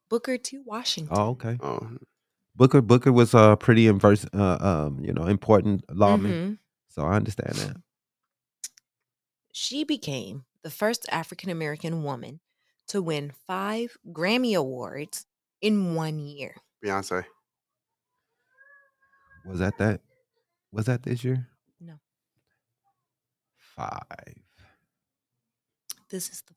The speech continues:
Speaker 1: final question.
Speaker 3: Ooh, ooh. Whitney Houston.
Speaker 2: Was it? No. Dang, I can imagine somebody holding all of 'em, man.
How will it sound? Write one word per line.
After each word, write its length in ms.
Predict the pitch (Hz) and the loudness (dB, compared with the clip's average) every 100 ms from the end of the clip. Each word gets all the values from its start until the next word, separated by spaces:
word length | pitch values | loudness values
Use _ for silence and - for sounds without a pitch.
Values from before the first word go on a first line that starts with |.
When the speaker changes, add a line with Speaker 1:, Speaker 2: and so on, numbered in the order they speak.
| - | -20
Speaker 1:
final 320 | 165 156 156 | -20 -20 -20
question. 400 | _ - - - - | _ -20 -20 -6 4
Speaker 3:
Ooh, 300 | 226 202 - _ - | 6 6 4 _ 12
ooh. 280 | 170 165 95 - - _ _ - - _ _ _ | 12 12 10 -4 -20 _ _ -14 -14 _ _ _
Whitney 260 | 113 135 120 | -2 2 4
Houston. 320 | 113 110 101 - _ _ _ _ _ _ 622 _ _ _ _ _ _ _ _ 90 | 2 -2 -10 -14 _ _ _ _ _ _ _ _ _ _ _ _ _ _ _ _
Speaker 2:
Was 200 | 90 101 | -10 -2
it? 140 | 120 117 - _ _ 131 | -2 -2 -10 _ _ -20
No. 100 | 92 101 101 95 98 98 95 - - - - _ _ 113 | -20 -20 -20 -20 -20 -20 -20 -20 -20 -20 -20 _ _ -14
Dang, 200 | 117 92 | -12 -12
I 40 | |
can 160 | 98 95 | -8 -8
imagine 400 | 67 95 104 90 | -4 0 0 0
somebody 360 | - 85 82 73 | -4 -4 -2 -4
holding 420 | 69 104 113 80 | 2 4 4 2
all 240 | 92 85 | 0 -2
of 140 | 82 71 | -2 -6
'em, 160 | 71 | -8
man. 440 | 73 80 92 95 | -6 -2 -2 -4